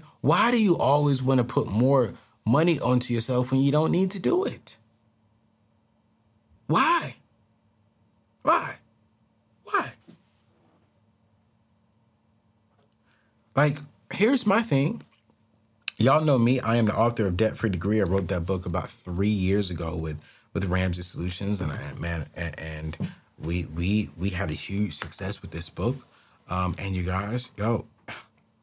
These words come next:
instead of for taking out student loans and paying interest, why not get scholarships? Why not get a part-time job? Why not go to in-state school versus out-of-state school?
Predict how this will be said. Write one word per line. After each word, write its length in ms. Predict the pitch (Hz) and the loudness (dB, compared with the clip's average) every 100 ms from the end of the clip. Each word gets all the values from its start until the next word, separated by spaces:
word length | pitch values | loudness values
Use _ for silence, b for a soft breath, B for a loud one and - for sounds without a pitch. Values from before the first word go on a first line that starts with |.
| _ _ _ _ _ _ _ _ _ _ _ _ | _ _ _ _ _ _ _ _ _ _ _ _
instead 360 | 127 - - 147 | 0 2 2 2
of 60 | |
for 80 | 151 | 2
taking 300 | - 151 139 | 0 2 2
out 120 | 120 | 2
student 320 | 98 135 117 104 | 0 0 2 2
loans 260 | 123 120 | 2 2
and 120 | 101 | 0
paying 240 | 92 107 101 | 0 0 0
interest, 580 | 101 123 - 92 90 - | 0 0 0 -2 -2 -2
why 140 | 110 | 0
not 240 | 113 107 | 2 0
get 160 | 95 92 | -2 -4
scholarships? 600 | - 107 117 - 76 - | -2 -2 0 -2 -8 -6
Why 140 | 98 | -2
not 220 | 107 113 104 | 0 0 0
get 120 | 104 | -2
a 40 | |
part-time 480 | 87 101 80 104 92 | -2 -4 -2 -4 -4
job? 320 | 92 98 82 | -2 -2 -4
Why 200 | 98 110 | -2 0
not 260 | 127 117 104 | 2 0 -4
go 260 | - 110 107 | -4 -2 -2
to 340 | - 110 98 B B B | -2 -2 -2 B B B
in-state 420 | 117 113 - 110 101 | -4 -2 0 -2 -2
school 320 | - 110 107 | -2 -2 0
versus 380 | 107 110 98 85 | 0 0 -4 -4
out-of-state 460 | 120 123 - 95 | 0 0 0 -2
school? 420 | 82 - 78 67 | -4 -4 -6 -8